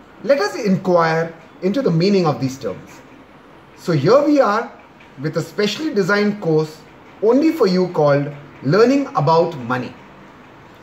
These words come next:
In this course, you will learn about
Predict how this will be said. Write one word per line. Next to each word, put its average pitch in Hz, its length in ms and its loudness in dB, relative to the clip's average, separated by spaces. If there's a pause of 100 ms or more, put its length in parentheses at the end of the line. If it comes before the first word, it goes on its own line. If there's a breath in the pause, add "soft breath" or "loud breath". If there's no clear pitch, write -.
(120)
In 320 180 0
this 320 160 -2
course, 190 460 0 (340)
you 165 160 -2
will 285 140 2
learn 190 300 4
about 160 420 0